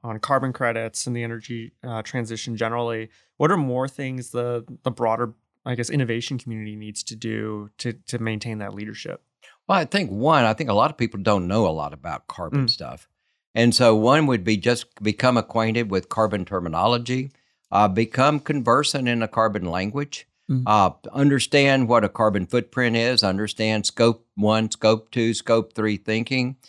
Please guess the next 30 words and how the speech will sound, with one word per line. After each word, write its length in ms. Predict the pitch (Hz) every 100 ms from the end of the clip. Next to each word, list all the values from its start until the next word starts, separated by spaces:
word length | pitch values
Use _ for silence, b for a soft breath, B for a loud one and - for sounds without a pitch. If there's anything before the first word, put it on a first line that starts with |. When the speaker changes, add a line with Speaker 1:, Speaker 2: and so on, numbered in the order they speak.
| b b -
Speaker 2:
This 160 | 131
whole 240 | 151 180 170
scope 400 | - 143 139 -
three 420 | - 110 127 143
area 480 | 139 147 151 160 160 _ _ _ -
is 300 | 120 120 98
highly 580 | - 123 139 156 135 98
controversial. 840 | 107 104 - 92 90 78 - -
Speaker 1:
Mm. 420 | 147 131 120 113
Speaker 2:
Uh, 220 | 113 110 104
the 160 | 110
Securities 600 | - - - 170 151 139
and 120 | 120
Exchange 460 | 104 - 120 123 -
Commission 420 | 127 123 120 113
has 260 | 107 151 160
proposed 720 | - 120 131 123 120 110 _ _ _ 117
disclosure 800 | 135 - 143 175 185 160 123
rules 440 | 101 107 95 87 -
for, 500 | - 117 107 101 - -
uh, 160 | 104 98
regulated 680 | 127 135 120 117 107 104
industries 600 | 113 113 101 - 101 92
that 240 | 104 95 85 -
are 120 | 98
by 220 | 87 101
the 180 | 92 95
S 220 | 92 -
E 80 | 98
C, 420 | 87 156 127 92